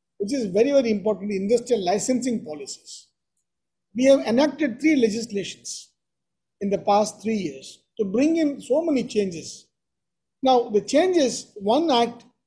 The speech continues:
that has remotely or respecti-, or respectively amended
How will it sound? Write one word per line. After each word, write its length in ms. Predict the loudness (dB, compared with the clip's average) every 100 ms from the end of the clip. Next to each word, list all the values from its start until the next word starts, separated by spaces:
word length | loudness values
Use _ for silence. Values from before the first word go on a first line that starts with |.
| 0
that 220 | 2 4
has 280 | 4 2 -2 -20 _ _ _ _ _ _ _ _
remotely 1000 | 2 6 6 6 4 0 -2 -8 -8 -8 0
or 180 | 2
respecti-, 800 | 4 0 2 2 2 0 0 0 -2 -6 -12 -2
or 140 | 2
respectively 1200 | 4 2 2 0 0 -6 -6 -2 0 2 -2 -4 -4
amended 540 | 2 4 6 4 0